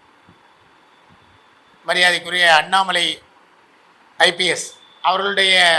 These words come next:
பணி எப்படி இருக்கும் அப்படின்னு கேட்டிங்கன்னா, மக்களுக்கெல்லாம் தெரிஞ்சிச்சு.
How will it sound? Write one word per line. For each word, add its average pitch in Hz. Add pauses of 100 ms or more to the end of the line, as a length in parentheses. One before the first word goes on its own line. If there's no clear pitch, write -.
(320)
பணி 220 (120)
எப்படி 220
இருக்கும் 220
அப்படின்னு 202
கேட்டிங்கன்னா, 196 (480)
மக்களுக்கெல்லாம் 214
தெரிஞ்சிச்சு. 190